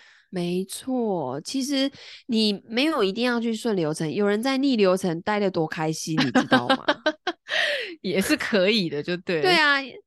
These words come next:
Speaker 1: 又离婚又失业这样子，
Speaker 2: <laughs>
Speaker 1: 然后还接收大家的抖内跟祝福。有人他说：“啊，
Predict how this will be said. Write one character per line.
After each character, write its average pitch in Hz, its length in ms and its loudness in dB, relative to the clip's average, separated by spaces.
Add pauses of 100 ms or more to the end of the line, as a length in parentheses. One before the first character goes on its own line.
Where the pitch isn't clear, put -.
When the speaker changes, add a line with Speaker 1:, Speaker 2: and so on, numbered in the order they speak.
(120)
Speaker 1:
又 339 180 4
离 277 240 4
婚 311 180 4
又 311 220 4
失 285 320 0
业 285 300 4
这 262 60 0
样 262 260 0
子， 175 400 -6
Speaker 2:
<laughs> - 340 -6
Speaker 1:
然 247 80 2
后 311 260 2 (100)
还 240 240 0
接 302 300 0
收 302 220 2
大 294 240 0
家 254 160 0
的 240 120 0
抖 156 320 -4
内 220 220 -2
跟 202 280 0
祝 202 320 -2
福。 143 520 -14 (180)
有 240 180 4
人 254 160 6
他 339 160 0
说 381 120 0 (140)
：“啊， 269 560 -2